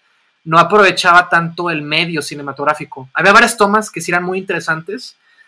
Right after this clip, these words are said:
pero en general la puesta en escena se sentía muy teatral, como de que está la cámara y están todos los actores ahí y simplemente la cámara los está viendo, ¿no? No había tantos close-ups, por lo tanto no sentía que siempre podía con-,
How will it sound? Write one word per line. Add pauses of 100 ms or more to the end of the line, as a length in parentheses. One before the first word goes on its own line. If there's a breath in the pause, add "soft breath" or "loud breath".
(180)
pero
en
general
la
puesta
en
escena
se
sentía
muy
teatral,
como
de
que (220)
está
la
cámara (220)
y
están
todos
los
actores
ahí (320)
y
simplemente
la
cámara
los
está
viendo,
¿no? (240)
No
había
tantos
close-ups, (140)
por
lo
tanto
no
sentía
que
siempre
podía
con-,